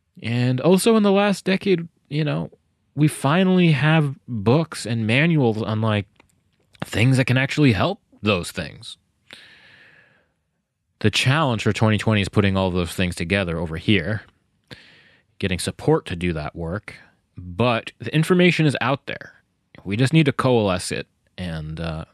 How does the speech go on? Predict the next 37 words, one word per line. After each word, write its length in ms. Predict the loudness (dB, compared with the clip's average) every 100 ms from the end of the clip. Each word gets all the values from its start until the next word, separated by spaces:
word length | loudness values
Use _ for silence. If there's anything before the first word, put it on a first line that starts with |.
| _ _ _
we 180 | -10 -6
really 600 | -4 -2 0 -2 -4 -6 _ -20 _ -10
appreciate 460 | -2 -2 0 -4
your 120 | -4 -10
support 340 | -10 -10 -12
if 60 | -14
you 40 |
can 100 | -14
help 180 | -12 -12
us 140 | -14 -16
do 200 | -16 -16
that. 1200 | -16 -20 -20 -20 -20 -20 -20 -20 _ _ _ -4
Um, 760 | 0 2 2 2 0 -2 -8 -14 -20 _ _ _ _ _ -6
that 260 | -4 -4 -4
said, 460 | 0 2 0 -2 -10 _ _ -8
again, 500 | -2 0 2 0 -4
find 280 | -2 0
us 100 | 0
on 100 | -4
Twitter. 460 | 0 2 4 2 -2 _
We'll 80 | -8
be 80 | -4
hanging 240 | -2 0
on 120 | -2 0
Twitter. 280 | 0 0 0
I'm, 140 | -6 -2
I'm 80 | 2
gonna 140 | 4
do 340 | 4 4 2 -4 -8
a 40 |
Periscope 480 | 0 0 0 -2 0
live 260 | 0 0 -4
stream 400 | -6 -4 -4 -10 _ -6
over 180 | -4
the 100 | -6
holidays. 540 | -6 -6 -4 -4 -6 -10 -20 -20 -20 -20 -20 -20 -20 _ _ -14
Um, 520 | -12 -10 -10 -12